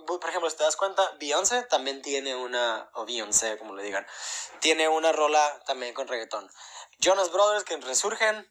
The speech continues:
tiene una rola de reggaetón. Ah, Katy Perry tiene una rola que es, que, que tiene también,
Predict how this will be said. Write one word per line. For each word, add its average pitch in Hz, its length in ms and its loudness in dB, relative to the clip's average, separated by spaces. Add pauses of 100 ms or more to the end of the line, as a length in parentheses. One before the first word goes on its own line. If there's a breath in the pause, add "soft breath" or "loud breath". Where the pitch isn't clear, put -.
(120)
tiene 151 180 0
una 151 140 0
rola 131 380 0 (260 soft breath)
de 127 100 -2
reggaetón. 113 540 -4 (340 loud breath)
Ah, 135 420 6 (360)
Katy 196 340 4
Perry 233 600 0 (400)
tiene 156 280 2
una 170 200 4
rola 156 420 4
que 135 220 2
es, - 260 2
que, 131 240 2
que 135 80 -6
tiene 139 240 4
también, 127 480 0